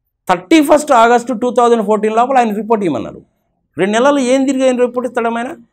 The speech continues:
So మార్చి పోయింది, మార్చిలో అపాయింట్ చేశారు. ఏప్రిల్, మే, జూన్ మూడు నెలలు పోయింది. శివరామకృష్ణన్ గారు అప్పటికి కూడాను కలెక్టర్లు కానీ,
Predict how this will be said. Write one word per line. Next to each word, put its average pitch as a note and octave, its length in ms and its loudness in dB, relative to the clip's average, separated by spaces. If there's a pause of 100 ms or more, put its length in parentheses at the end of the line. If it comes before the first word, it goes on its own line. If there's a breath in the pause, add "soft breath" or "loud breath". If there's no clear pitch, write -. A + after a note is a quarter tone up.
(1500)
So E3+ 100 0
మార్చి F#3+ 340 2
పోయింది, A3+ 560 2 (540)
మార్చిలో D3+ 300 -2
అపాయింట్ A3 280 0
చేశారు. E3+ 420 -2
ఏప్రిల్, G3+ 460 2
మే, F#3+ 240 2
జూన్ E3 380 -2
మూడు D#3+ 120 -2
నెలలు F#3 140 -2
పోయింది. A#2+ 260 -8 (920)
శివరామకృష్ణన్ E3+ 720 -2
గారు E3 180 2
అప్పటికి D#3 420 -2
కూడాను C#3+ 600 -2 (500)
కలెక్టర్లు C#3 480 -4
కానీ, D3 400 -4